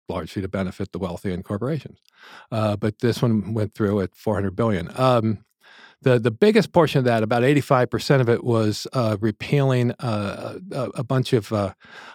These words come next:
uh, healthcare related taxes. Um, uh, and the largest one of those was repealing the, the so-called Cadillac tax on, on high-end healthcare plans, uh, which was a key feature of, uh,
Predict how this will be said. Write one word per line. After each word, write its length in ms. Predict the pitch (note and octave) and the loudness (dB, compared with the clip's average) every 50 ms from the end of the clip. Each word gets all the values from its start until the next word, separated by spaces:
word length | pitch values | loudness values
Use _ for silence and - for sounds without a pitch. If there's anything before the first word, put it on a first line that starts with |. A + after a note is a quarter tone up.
| - - | -14 -8
uh, 160 | B2+ B2 A2+ | -4 -4 -2
healthcare 720 | - - - C#3+ C#3+ C3+ - - - - C3 A2 F2+ F#2 G2+ | -2 0 2 2 2 2 0 -4 -4 -2 -2 0 -2 -4 -6
related 440 | - C3 A#2+ A2 A2 G#2 G2+ G#2 G2+ | -6 -4 -2 -2 0 0 -2 -4 -6
taxes. 560 | - - A2 G2 F2+ - - - - - - - - | -6 -6 -6 -6 -8 -10 -12 -14 -14 -12 -12 -8 -6
Um, 460 | A#2 G2+ F#2+ F2+ F2+ F2+ G2+ - - - _ _ - | -6 -6 -6 -6 -8 -10 -12 -12 -16 -20 _ _ -10
uh, 400 | B2 A2 G#2+ G2+ F2+ F#2+ F#2+ - - | -8 -6 -6 -6 -8 -10 -10 -6 -2
and 100 | A#2+ B2+ | 0 2
the 60 | B2+ | 4
largest 320 | C3 C3+ C3+ A#2+ - - | 4 4 4 2 0 0
one 160 | C#3 B2 A#2 | 0 0 2
of 80 | A2+ A#2+ | 2 4
those 300 | C#3+ C#3+ C#3+ C#3+ C3 - | 4 6 6 4 4 2
was 180 | A#2+ G#2+ - - | 0 -2 0 0
repealing 480 | B2 A2 - - B2+ A#2 A#2 A2+ A2 | 0 0 2 0 0 2 2 2 0
the, 80 | G#2+ A2 | 0 -2
the 160 | - A2+ A2 | -2 -4 -4
so-called 480 | - - B2 A2 - - A#2+ G#2+ - - | -2 0 0 0 2 0 0 0 -2 -2
Cadillac 500 | - B2+ A#2+ A#2 A#2 A#2 A2+ A2 A2 - | 0 0 2 2 2 0 0 0 -2 -4
tax 380 | - B2+ A2+ G#2+ G#2+ - - | -2 -2 -2 -2 -2 -4 -2
on, 160 | B2 G#2 G#2 - - | -2 -2 -2 -2 -4
on 100 | A#2+ A2 | -4 -4
high-end 580 | G2+ - - B2 A#2 A2+ A2 G#2+ G#2+ G#2 F#2+ - | -4 -2 0 0 2 2 0 0 0 -2 -4 -4
healthcare 540 | - - B2+ B2 - - - A2+ F#2+ - | -2 0 0 0 -2 -2 -4 -4 -4 -4
plans, 460 | - - G2 D#2+ - - - - - _ _ _ - - - - - - - - - - _ _ _ _ | -6 -8 -8 -8 -10 -12 -16 -20 -20 _ _ _ -20 -20 -20 -20 -20 -20 -20 -20 -20 -20 _ _ _ _
uh, 160 | - B2+ A#2+ A2 | -2 0 0 0
which 160 | A#2 A#2 - | 0 0 -2
was 120 | B2 A2+ | -2 -2
a 60 | A#2+ | -2
key 200 | - - - C3 | -2 -2 -2 -2
feature 520 | A2+ - - B2+ A#2 G#2+ - - A#2+ A2+ A2 | -2 -2 -2 0 0 0 0 -2 -2 -2 -2
of, 420 | - C3 A#2 G#2+ G#2 G#2 - - | 0 0 0 0 0 -2 -4 -2
uh, 240 | A2+ G#2 G#2 G2+ | -2 0 0 -2